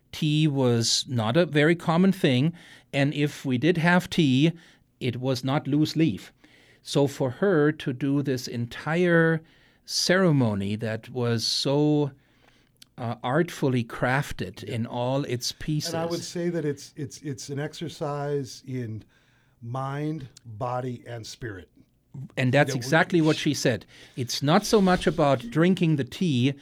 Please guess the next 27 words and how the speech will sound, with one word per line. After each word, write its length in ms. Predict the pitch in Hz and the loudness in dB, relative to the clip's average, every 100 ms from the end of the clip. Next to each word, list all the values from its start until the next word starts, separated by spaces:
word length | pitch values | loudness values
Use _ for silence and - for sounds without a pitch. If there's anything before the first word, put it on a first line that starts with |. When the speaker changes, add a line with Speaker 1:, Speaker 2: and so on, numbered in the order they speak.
| - - _ - | -12 -20 _ -4
Speaker 1:
and 460 | 135 135 135 123 - | 0 2 2 0 -2
quenching 520 | 156 165 165 151 143 | 2 4 2 0 2
your 120 | 123 | 0
thirst, 460 | 123 170 139 123 - | 2 4 4 2 -4
if 140 | 120 | -6
that's 260 | 131 123 - | -4 -4 -4
why 160 | 123 | -4
you 160 | 120 117 | -2 -2
drink 320 | 113 139 151 | -2 0 0
it, 220 | 101 110 - - | -4 -8 -16 -20
Speaker 2:
Yeah. 80 | - - - | -20 -18 -6
Speaker 1:
but 240 | 127 139 151 | 0 0 0
it's 240 | 156 - | -2 -2
about 480 | 147 147 131 139 - | -2 0 2 0 0
a 120 | 127 | -6
whole 600 | 123 - 160 165 160 165 - _ _ _ - | -6 -2 0 2 2 0 -4 _ _ _ -14
body 520 | 123 123 127 147 160 | -4 0 2 2 0
experience 800 | 123 - - 143 143 143 135 123 | -2 -8 -4 0 2 2 0 -2
that 260 | 131 117 - | -4 -6 -6
connects. 680 | 123 113 110 - - - - _ _ _ - | -4 -4 -4 -8 -10 -10 -12 _ _ _ -14
And 160 | 113 110 | -10 -8
so 160 | 127 | -6
what 240 | 117 117 120 | -4 -4 -2
you 120 | 131 | -4
just 280 | 123 127 - | -2 -6 -2
said, 360 | 135 117 101 - | -2 0 -4 -6
the, 200 | 107 | -8